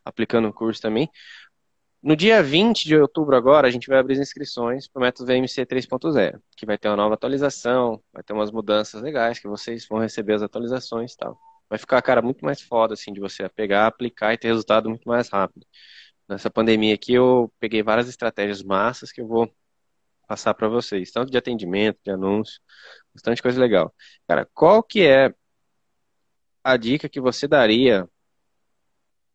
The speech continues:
pro cara que já decidiu, né, que, cara, dia vinte eu vou entrar no Método V M C, né, eu vou, às oito horas da manhã já vou entrar. Qual que é a dica que você daria pra essa pessoa?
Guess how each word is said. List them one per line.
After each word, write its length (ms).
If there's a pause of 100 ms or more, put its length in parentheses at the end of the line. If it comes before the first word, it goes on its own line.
(180)
pro 180
cara 400
que 220
já 140
decidiu, 800 (260)
né, 160
que, 140
cara, 400
dia 260
vinte 460
eu 100
vou 140
entrar 320
no 260 (240)
Método 340
V 100
M 180
C, 420 (1000)
né, 100
eu 80
vou, 180
às 140
oito 220
horas 180
da 80
manhã 320
já 100
vou 160
entrar. 360
Qual 180
que 80
é 40
a 40
dica 240
que 80
você 80
daria 320
pra 300
essa 200
pessoa? 380